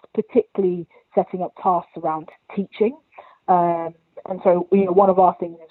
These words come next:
we spend a lot of time, um, like, thinking about how we explain concepts. That's a really important part of our teaching philosophy. And so, um, we actually just gave candidates a, a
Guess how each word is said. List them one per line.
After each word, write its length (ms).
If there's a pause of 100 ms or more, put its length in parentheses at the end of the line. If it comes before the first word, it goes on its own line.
we 100
spend 240
a 40
lot 140
of 160
time, 260 (500)
um, 240 (400)
like, 180 (200)
thinking 300
about 200
how 200
we 140
explain 480
concepts. 580
That's 160
a 60
really 260
important 400
part 180
of 80
our 120
teaching 380
philosophy. 640 (400)
And 200
so, 420 (120)
um, 400 (440)
we 140
actually 340
just 180
gave 200
candidates 520
a, 80 (180)
a 40